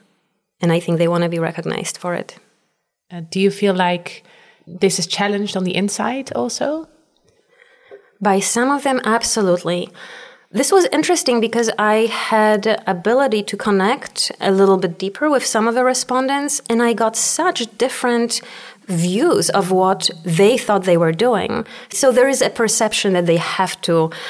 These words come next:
Speaker 1: uh, kind of go with. But then when you talk about how they really see it, what it means to them,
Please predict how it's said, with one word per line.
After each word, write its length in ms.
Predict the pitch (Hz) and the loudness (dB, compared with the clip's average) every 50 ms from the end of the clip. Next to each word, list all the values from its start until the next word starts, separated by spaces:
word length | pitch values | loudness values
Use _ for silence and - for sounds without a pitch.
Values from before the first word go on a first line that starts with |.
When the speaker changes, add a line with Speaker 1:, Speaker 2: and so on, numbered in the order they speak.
| - - - - | -12 -14 -8 -4
Speaker 1:
uh, 100 | - 170 | -2 -2
kind 240 | 165 - - 160 156 | -2 -2 0 0 0
of 240 | 156 151 156 170 170 | 0 -2 -2 -4 -4
go 180 | 160 170 165 | 0 2 2
with. 400 | 165 151 139 92 92 120 - - 226 220 | 2 2 2 2 0 0 0 0 0 2
But 200 | 196 208 202 185 | 2 2 2 2
then 180 | 208 202 196 190 | 2 2 4 4
when 140 | 185 180 | 4 2
you 60 | 180 180 | 0 0
talk 280 | - - 156 165 - | -2 -6 -6 -6 -4
about 240 | 185 165 156 156 - | -4 -4 -4 -4 -4
how 260 | - - - 185 180 | -6 -4 -2 0 0
they 160 | 180 170 165 | 0 0 0
really 240 | 160 156 - - - | 0 -2 -2 -4 -4
see 440 | - - - - - 294 294 285 254 | -4 -4 -4 -2 0 0 2 2 2
it, 100 | 233 - | 0 0
what 140 | 196 185 165 | 0 -2 -2
it 120 | 160 - | -2 -2
means 400 | 190 185 202 226 262 262 - - - | 0 2 2 2 2 0 -2 -2 -2
to 120 | - 175 | 0 0
them, 300 | 170 156 151 165 196 214 | 0 0 -2 -2 -2 -4